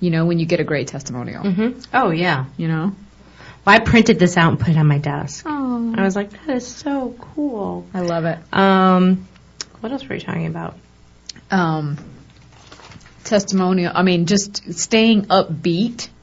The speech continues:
Speaker 1: is a challenge because, like you said, you're running, running, running, and you can't do everything. And then it's not that you're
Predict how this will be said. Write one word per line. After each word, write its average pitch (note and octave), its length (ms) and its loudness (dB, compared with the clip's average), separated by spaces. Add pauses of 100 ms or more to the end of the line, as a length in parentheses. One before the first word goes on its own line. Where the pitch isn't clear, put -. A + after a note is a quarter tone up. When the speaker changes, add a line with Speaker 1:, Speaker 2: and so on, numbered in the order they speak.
Speaker 1:
is E3+ 160 -2
a E3+ 40 -2
challenge F3 720 2 (640)
because, E3 580 4
like D#3+ 220 0
you F3+ 80 0
said, G#3 380 4
you're D3 120 2
running, F#3 360 6
running, F3 260 4
running, A#3+ 760 8
and D#3 720 0 (160)
you D3 200 -8
can't E3+ 340 0
do F#3 160 4
everything. G3 560 4
And D#3 80 0
then E3+ 140 2
it's F3 160 0
not A#3 220 6
that B3 100 -2
you're G3 140 6